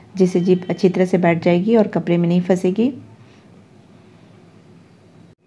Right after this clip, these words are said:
बैक का जो दूसरा पार्ट है, हम जिप के दूसरे पार्ट के ऊपर रखेंगे, स्ट्रैप को अंदर रखेंगे और इसके ऊपर सिलाई करके,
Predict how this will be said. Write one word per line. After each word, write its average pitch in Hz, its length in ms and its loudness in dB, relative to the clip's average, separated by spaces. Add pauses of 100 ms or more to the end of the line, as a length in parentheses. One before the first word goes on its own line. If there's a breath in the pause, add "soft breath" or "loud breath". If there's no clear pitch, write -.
(840 soft breath)
बैक 190 260 6
का 208 80 6
जो 202 140 6
दूसरा 185 300 2
पार्ट 190 280 4
है, 247 80 4
हम 247 120 6
जिप 190 200 0
के 190 120 2
दूसरे 180 360 2 (580 loud breath)
पार्ट 180 220 2
के 196 80 2
ऊपर 180 180 4
रखेंगे, 208 440 2
स्ट्रैप 180 360 -2
को 185 60 2
अंदर 180 220 4
रखेंगे 196 500 0
और 170 280 -2
इसके 170 220 -4
ऊपर 180 160 2
सिलाई 175 280 2
करके, 180 420 0